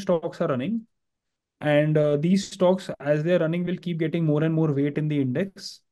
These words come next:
And as they are getting more and more weight in the index, the index will keep changing according to their prices। मतलब, आज की डेट में Reliance का weight will be much higher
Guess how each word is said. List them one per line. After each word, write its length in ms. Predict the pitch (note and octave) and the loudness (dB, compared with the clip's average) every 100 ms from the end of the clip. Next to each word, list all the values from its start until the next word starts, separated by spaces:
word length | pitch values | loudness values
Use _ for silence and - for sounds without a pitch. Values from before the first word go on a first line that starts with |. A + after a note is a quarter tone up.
| _ _ _ _ _ _ - | _ _ _ _ _ _ 0
And 280 | C#3+ C#3+ C#3 | 2 4 4
as 180 | D3 D3+ | 2 2
they 100 | E3 | 0
are 60 | D#3+ | 0
getting 180 | D#3+ D3+ | 2 2
more 160 | D3+ | 2
and 120 | D#3+ D#3+ | 2 0
more 80 | D#3+ D3+ | 0 0
weight 160 | D#3+ D#3+ | -2 -2
in 40 | D#3 | -2
the 80 | C#3+ | 0
index, 320 | D3+ G#3 F#3 | 0 0 0
the 80 | E3+ | 0
index 260 | D#3 E3+ - | 0 -2 -4
will 100 | F3 | -4
keep 160 | F3+ D#3 E3 | -6 -4 -2
changing 280 | D#3+ E3 D#3 | 0 0 -2
according 480 | D#3 _ D3 D3+ E3 | -4 _ 0 0 -2
to 80 | D3+ | 0
their 200 | C#3 C#3+ C3+ | 0 0 -4
prices। 360 | A2 - A2 B2+ | -6 -6 -2 -2
मतलब, 200 | C#3+ C#3+ | 0 0
आज 160 | C#3 | 0
की 100 | - | 0
डेट 120 | E3 D#3 | -2 0
में 120 | E3 | 2
Reliance 340 | D3 D3 D#3+ | 2 2 0
का 120 | D#3+ E3+ | 0 -2
weight 260 | D#3+ D#3 | 0 -2
will 100 | D#3+ E3 | -2 0
be 60 | D#3+ | -2
much 160 | - | -2
higher 180 | C#3+ C#3+ | -4 -2